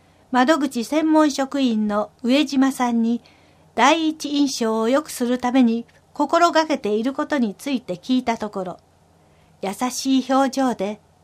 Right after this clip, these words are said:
「マスクをしていてもしっかりと口角を上げること」と話してくれました。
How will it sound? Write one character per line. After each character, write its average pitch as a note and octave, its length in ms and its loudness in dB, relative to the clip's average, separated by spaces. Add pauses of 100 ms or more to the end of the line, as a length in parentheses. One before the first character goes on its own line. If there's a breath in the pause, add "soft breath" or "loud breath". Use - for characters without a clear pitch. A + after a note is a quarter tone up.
(640 soft breath)
「マ C#4+ 160 2
ス - 160 -12
ク A3+ 160 -4
を G3 80 -2
し - 120 -10
て C#4 180 0
い C4 80 -2
て C4+ 120 -2
も A3 220 -4 (160 soft breath)
し C4+ 280 -4
っ - 60 -20
か F#4 140 2
り E4+ 140 -4
と A#3 260 -2 (160)
口 F#4 220 4
角 G#3 360 -2
を G3+ 140 -4
上 G3 120 -6
げ B3+ 140 0
る C#4+ 120 -4
こ B3 160 -8
と」 - 240 -8 (340)
と B3+ 200 -6 (280 soft breath)
話 C4+ 320 0
し - 20 -20
て B3+ 140 -2
く B3 100 -4
れ G#3+ 120 -2
ま G#3+ 120 -6
し - 140 -12
た。 - 160 -12